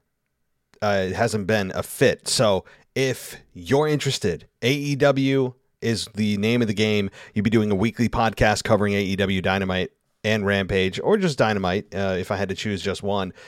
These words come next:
And, of course, if they have any pay-per-view events. And, uh, so that's really it. If you have a passion for it, and if you have a decent quality microphone,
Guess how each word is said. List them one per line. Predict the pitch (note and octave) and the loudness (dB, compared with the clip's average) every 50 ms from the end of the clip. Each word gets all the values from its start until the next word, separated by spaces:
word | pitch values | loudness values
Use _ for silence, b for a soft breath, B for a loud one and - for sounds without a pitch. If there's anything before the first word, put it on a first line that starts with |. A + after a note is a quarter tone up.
| B B | B B
And, | B F#2+ G#2 G#2 G2 G2 G2 | B -2 -2 0 0 -2 -4
of | G2 - | -4 -2
course, | - A#2 G2+ F2+ - | 0 0 0 0 -2
if | G2 G2+ | -4 -4
they | F#2+ | -2
have | F2+ G2+ F#2 | -2 -2 -2
any | F#2 F#2 F2+ | -2 -4 -6
pay-per-view | - G#2 G2 F2+ - F2+ D#2+ F2+ F#2 | -4 -4 -4 -4 -4 -6 -4 -2 -2
events. | F2+ E2 F#2 F2 E2+ E2 - - B B B B B B B B B B | -2 -2 -2 -2 -2 -4 -8 -10 B B B B B B B B B B
And, | F2+ F2+ F2 F2 F2 F2 E2+ F2+ | -4 -4 -4 -4 -6 -6 -4 -2
uh, | F2 F2 E2+ E2+ E2 - | -2 -2 -2 -2 -4 -4
so | - - B2 G#2+ F2 - - | -2 -2 -2 -2 -4 -6 -8
that's | - C3+ C3+ - - - - - | -6 -6 -6 -4 -6 -6 -4 0
really | B2+ D3+ E3 D3+ C3 | 0 2 4 4 4
it. | D3 D3+ G#2+ F#2 | 2 2 2 0
If | F#2 - | 0 0
you | A2+ | 0
have | G#2+ G2+ | 0 0
a | G2 | 0
passion | - - B2 C3 B2+ - C3 A2+ | -2 -2 -2 -2 -2 -2 -2 -2
for | - - C3 C#3 D3+ | 0 2 2 4 2
it, | - - - | 2 0 -2
and | G#2+ G#2 | -2 0
if | G2+ G2+ - | -2 -2 -2
you | A2 A2 G#2 G#2 F#2+ | -2 -2 -2 -2 -2
have | F#2 G#2+ G#2 G2+ F#2 F#2 | -2 0 0 0 0 -2
a | G2 E2+ | -4 -6
decent | D#2 D#2 G#2+ A#2 A2+ - B2+ G#2+ | -4 -4 -4 -2 -2 -2 -4 -4
quality | F#2 - A2+ G#2 G#2+ G#2+ G2 G2 | -2 -2 0 0 2 0 0 0
microphone, | G2+ G#2+ A2 A2 G#2 - A2 F#2+ F#2 F#2 F2+ | 0 0 -2 -2 -2 -2 0 0 0 -2 -4